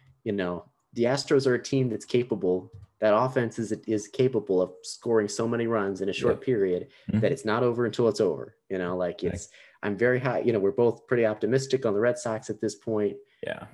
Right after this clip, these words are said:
Speaker 1: But this is an Astros team that, as we've seen in previous years and this year, you cannot count them out
Speaker 2: Yeah.
Speaker 1: until they are out. So, uh, just something to keep in mind.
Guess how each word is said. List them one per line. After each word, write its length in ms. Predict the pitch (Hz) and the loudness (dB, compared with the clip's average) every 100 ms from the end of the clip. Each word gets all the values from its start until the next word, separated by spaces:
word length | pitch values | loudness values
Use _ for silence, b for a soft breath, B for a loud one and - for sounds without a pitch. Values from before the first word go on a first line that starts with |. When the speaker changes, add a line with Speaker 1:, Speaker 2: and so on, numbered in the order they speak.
| - | -4
Speaker 1:
But 340 | 101 92 90 | 0 0 0
this 140 | 117 | -2
is 80 | 110 | -2
an 80 | 98 | 0
Astros 420 | 104 107 - 101 | 0 0 2 0
team 220 | - 107 | 2 -2
that, 140 | 98 - | 0 0
as 280 | 101 104 - | 0 -2 -2
we've 200 | 113 110 | -2 -2
seen 400 | - 123 113 104 | -4 -2 -2 0
in 200 | 101 95 - | 0 -2 -4
previous 500 | 117 107 95 82 - | -2 0 0 -2 -2
years 480 | 123 151 151 151 135 | 0 0 0 -2 -4
and 160 | 85 | 0
this 240 | 123 135 147 | 0 0 2
year, 140 | 139 | 2
you 160 | 123 95 | 2 -2
cannot 340 | 92 92 - | -4 -6 -8
count 240 | - 85 | -8 -8
them 120 | - - | -8 -4
out 400 | 123 147 139 - b b | -2 -2 -4 -14 b b
Speaker 2:
Yeah. 220 | - - 101 - | -16 -12 -12 -12
Speaker 1:
until 300 | 104 95 117 | -12 -2 2
they 140 | 104 101 | 6 6
are 140 | 98 | 4
out. 320 | - - - - - | 0 -6 -10 -16 -14
So, 480 | - - 80 73 - 95 | -10 -4 -4 -4 -10 -6
uh, 160 | 90 85 | -4 -4
just 440 | 92 - - - | -6 -8 -14 -4
something 240 | 120 92 | -4 -4
to 60 | 85 | -8
keep 220 | - 95 | -8 -8
in 60 | 87 | -8
mind. 280 | 90 80 | -10 -12